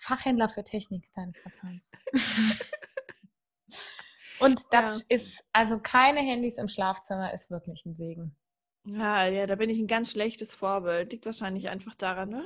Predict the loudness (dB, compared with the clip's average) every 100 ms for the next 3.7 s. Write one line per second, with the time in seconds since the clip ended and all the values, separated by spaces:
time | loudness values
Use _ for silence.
0 | -10 -10 -12 -10 -8 -8 -12 -16 -10 -8
1 | -6 -10 _ -14 -8 -6 -6 -8 _ _
2 | _ _ -10 -10 -6 -4 -2 -2 -2 -2
3 | -4 -6 -8 -8 -6 -6